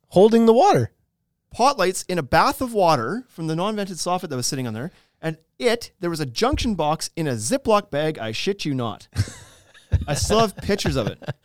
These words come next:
Speaker 2: There was a junction close to the pot light that somebody had put a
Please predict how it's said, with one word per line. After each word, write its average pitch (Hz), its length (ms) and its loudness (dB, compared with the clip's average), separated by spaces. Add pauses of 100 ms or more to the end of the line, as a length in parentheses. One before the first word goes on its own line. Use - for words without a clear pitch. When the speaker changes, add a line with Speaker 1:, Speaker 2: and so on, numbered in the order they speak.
Speaker 2:
There 190 100 0
was 196 100 0
a 196 40 2
junction 190 680 0 (500)
close 190 240 -6
to 190 60 -8
the 175 80 -6
pot 170 160 0
light 143 220 -4
that 147 180 -4
somebody 208 180 -6
had 180 140 -4
put 202 180 -2
a 160 100 -6